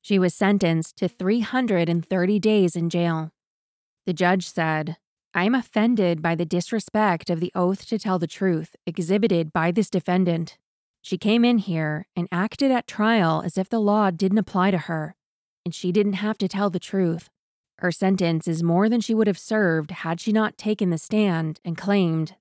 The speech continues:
that her husband and Lincoln County Sheriff's Deputy Brent Barter had both attacked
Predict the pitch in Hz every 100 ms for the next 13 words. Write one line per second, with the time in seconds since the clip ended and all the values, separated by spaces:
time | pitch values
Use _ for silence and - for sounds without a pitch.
0 | - 165 190 - 262 - 240 - 190 170
1 | 156 160 170 165 175 226 220 208 214 208
2 | - 208 214 196 - 170 175 165 165 156
3 | 175 202 185 185 202 170 156 156 180 160
4 | 170 208 - 226 - 214 208 -